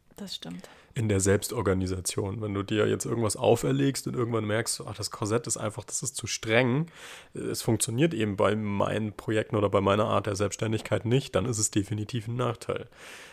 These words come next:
Speaker 2: Wenn du genau das Richtige gefunden hast, wie du dich selbst organisierst, dann ist es ein Vorteil.
Speaker 1: Ja.
Speaker 2: <laughs> Also es ist, äh, es gibt keine pauschale Aussage, ob das jetzt, äh, ein Vor- oder ein Nachteil ist. Ich würd,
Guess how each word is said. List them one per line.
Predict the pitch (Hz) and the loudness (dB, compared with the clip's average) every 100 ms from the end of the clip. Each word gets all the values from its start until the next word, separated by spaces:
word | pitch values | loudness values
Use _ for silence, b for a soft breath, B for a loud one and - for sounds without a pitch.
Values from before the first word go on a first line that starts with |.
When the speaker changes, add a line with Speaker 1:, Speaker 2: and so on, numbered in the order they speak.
| B | B
Speaker 2:
Wenn | - 110 | 4 4
du | 113 | 6
genau | 117 107 101 | 6 8 8
das | 95 120 | 6 2
Richtige | 202 - 143 123 | 2 0 -2 -2
gefunden | 113 202 254 165 | 2 2 2 2
hast, | 123 110 - | 0 0 -4
wie | 113 | -6
du | 113 | -6
dich | 104 | 0
selbst | 110 104 - | 2 2 0
organisierst, | 101 98 95 90 90 - - - | -2 -2 -4 -4 -8 -10 -8 0
dann | 87 95 | 2 2
ist | 107 | 0
es | 127 | 0
ein | 165 | -2
Vorteil. | - 151 - - - 269 | 0 -2 0 -2 -2 -6
Speaker 1:
Ja. | - - - B B B 359 359 | -8 -10 -18 B B B -6 -2
Speaker 2:
<laughs> | 107 - 135 - | 6 8 8 8
Also | 135 113 107 113 - | 6 4 2 0 -2
es | 156 131 135 | 0 2 2
ist, | 131 - B B B B B | 4 2 B B B B B
äh, | 117 113 117 123 110 139 143 143 139 | 4 6 6 4 -2 -10 -10 -8 2
es | 139 | 4
gibt | - 151 - | 4 2 2
keine | 123 131 | 4 4
pauschale | - 123 123 120 120 | 2 2 4 4 6
Aussage, | 113 - 120 117 113 113 | 4 4 2 2 2 -2
ob | 107 | -6
das | - - | -2 -2
jetzt, | 113 110 - | 0 0 -2
äh, | 160 117 113 | -2 -2 -2
ein | 113 | -2
Vor- | - 110 110 | 2 4 6
oder | 104 | 4
ein | |
Nachteil | 104 104 - 117 | 2 0 0 -2
ist. | 107 | -2
Ich | 104 - | -4 -4
würd, | 104 | -6